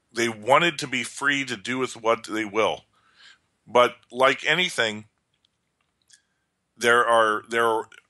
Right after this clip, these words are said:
there's cycles. Okay, we had struggle,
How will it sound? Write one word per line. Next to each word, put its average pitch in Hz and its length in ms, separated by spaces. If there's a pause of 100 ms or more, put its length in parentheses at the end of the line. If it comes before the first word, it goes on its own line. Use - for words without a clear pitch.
(120)
there's 120 260
cycles. 107 680 (240)
Okay, 104 380 (1080)
we 117 140
had 104 140
struggle, 160 640